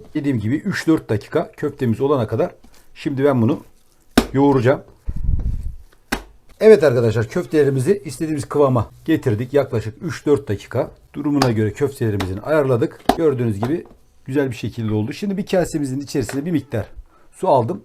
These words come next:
Şimdi porsiyon, porsiyonlama işlemine geldi sıra. Şöyle elimizin hünerine göre ve yapma stilimize göre kendimiz nasıl rahat edeceğiz? Şöyle köfteleri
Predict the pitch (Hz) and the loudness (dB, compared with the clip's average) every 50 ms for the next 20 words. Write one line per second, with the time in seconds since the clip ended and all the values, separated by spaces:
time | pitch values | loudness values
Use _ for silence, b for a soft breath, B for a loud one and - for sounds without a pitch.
0 | _ _ _ - 175 170 151 127 - 160 156 - - - 160 160 165 160 156 127 | _ _ _ -6 -6 -6 -6 -4 -2 -2 -2 -2 -4 0 2 2 2 2 -2 -2
1 | 147 156 151 143 - 156 156 160 156 151 156 151 139 135 - - 131 123 117 110 | -4 -4 -4 -2 -2 -2 0 2 2 2 2 0 0 -2 -2 -2 -2 0 0 0
2 | 104 113 107 101 98 - - - - - - _ b b b b b b - - | 0 0 0 -2 -4 -4 -6 -6 -6 -6 -10 _ b b b b b b -6 -2
3 | 190 - - 135 170 - - - 156 156 160 151 139 131 139 135 110 131 147 151 | 0 4 4 4 2 2 0 -2 0 0 0 -2 -2 -4 -4 -2 -2 -2 0 0
4 | 156 151 156 151 131 113 104 110 113 127 131 143 - 147 143 127 - - - - | 0 2 2 2 2 2 2 2 2 4 2 2 2 0 -6 -6 -6 -8 -12 -8
5 | 139 139 139 131 139 127 113 104 104 101 - - 127 127 120 110 107 123 120 127 | -6 -6 -2 -2 0 0 2 0 0 -2 -4 -4 -4 -2 0 -2 -2 -4 -2 -2
6 | 160 170 - - 123 120 113 104 104 95 85 - 101 95 - - 180 170 139 151 | -2 -2 0 2 2 2 2 2 0 -6 -4 -4 -6 -6 -4 -2 0 2 2 0
7 | 151 - 165 151 - - 156 143 127 117 139 156 - | 0 0 -2 -2 0 2 4 4 6 6 4 2 2